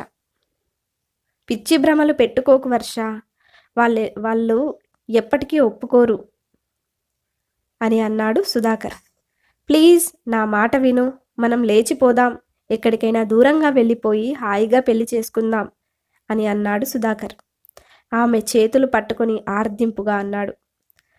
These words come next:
సున్నితంగా అతడి చేతుల్ని విడిపించుకుంటూ, "అదే నాకు మనస్కరించడం లేదు. కన్నవాళ్ళకి చెప్పకుండా జీవితంలో అతి ముఖ్యఘట్టమైన పెళ్లి చేసుకోవడం దారుణం, పాపం అనిపిస్తోంది," అని అంది వర్ష. అతడి ముఖం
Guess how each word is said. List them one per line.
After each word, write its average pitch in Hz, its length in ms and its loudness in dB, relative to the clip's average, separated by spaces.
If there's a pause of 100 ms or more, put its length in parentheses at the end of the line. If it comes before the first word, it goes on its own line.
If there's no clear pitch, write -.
(260)
సున్నితంగా 330 600 4
అతడి 240 380 -2 (100)
చేతుల్ని 269 360 -2
విడిపించుకుంటూ, 233 1000 -2 (840)
"అదే 247 460 2
నాకు 233 360 -2
మనస్కరించడం 262 880 -2
లేదు. 214 360 -6 (340)
కన్నవాళ్ళకి 285 760 0
చెప్పకుండా 233 640 -4
జీవితంలో 220 560 -2
అతి 214 260 -4
ముఖ్యఘట్టమైన 269 880 -2
పెళ్లి 220 400 -2
చేసుకోవడం 226 580 -2 (140)
దారుణం, 208 520 -2 (640)
పాపం 196 400 0
అనిపిస్తోంది," 254 840 -2
అని 214 200 -6
అంది 208 180 -2
వర్ష. 220 320 -6 (560)
అతడి 403 300 6
ముఖం 262 340 0